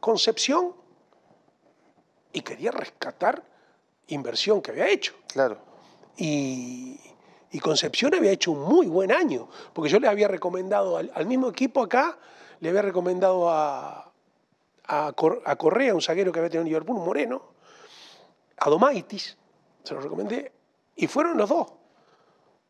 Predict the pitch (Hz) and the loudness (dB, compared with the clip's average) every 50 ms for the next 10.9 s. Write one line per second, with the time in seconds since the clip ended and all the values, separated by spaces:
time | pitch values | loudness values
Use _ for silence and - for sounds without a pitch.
0 | _ _ _ _ _ _ _ _ _ - 277 254 233 208 196 180 175 - - - | _ _ _ _ _ _ _ _ _ -4 -2 -2 -2 -2 -4 -6 -8 -10 -12 -14
1 | - - - - - - - 262 180 165 - - 185 180 170 165 160 156 170 165 | -16 -18 -18 -16 -16 -12 -8 -6 -6 -4 0 2 2 2 2 -2 -6 -6 -6 -6
2 | 165 160 156 156 156 156 151 147 147 - 135 - _ _ _ - _ _ _ _ | -4 -4 -6 -6 -6 -6 -8 -8 -10 -12 -14 -18 _ _ _ -20 _ _ _ _
3 | _ - _ - 165 175 175 180 196 190 160 - 196 196 185 - - 285 285 - | _ -14 _ -4 -2 0 2 2 2 2 4 2 0 2 2 2 2 2 0 -2
4 | _ - 254 254 240 233 247 240 233 269 - - _ _ _ _ _ _ _ _ | _ -2 0 0 0 2 0 -2 -4 -6 -12 -18 _ _ _ _ _ _ _ _
5 | _ _ _ _ _ _ - - - _ _ _ _ _ _ _ _ _ _ _ | _ _ _ _ _ _ -20 -20 -20 _ _ _ _ _ _ _ _ _ _ _
6 | _ _ _ _ _ - 151 131 - 175 - - 185 185 202 202 180 - - 175 | _ _ _ _ _ -18 -14 -8 -6 -4 0 0 2 2 2 2 0 0 -4 -6
7 | 170 165 160 170 165 135 - 196 180 - 175 160 156 139 - 190 190 165 - - | -6 -6 -8 -10 -10 -4 -2 -4 -2 -2 -6 -8 -8 -8 -4 -4 -4 -4 -4 -6
8 | 156 143 135 - 175 220 254 196 147 139 120 - _ _ - - 190 185 208 - | -8 -6 -6 -4 -4 -4 -4 -6 -6 -8 -12 -14 _ _ -20 -18 -16 -16 -16 -18
9 | _ _ _ _ _ _ _ _ _ _ - 170 165 - - 160 - - 147 151 | _ _ _ _ _ _ _ _ _ _ -8 -6 -6 -6 -6 -8 -10 -12 -8 -6
10 | 170 175 180 175 170 175 156 151 156 156 151 160 165 156 139 120 - | -6 -6 -2 -2 -2 -2 -2 -2 -4 -6 -4 -4 -6 -6 -8 -10 -12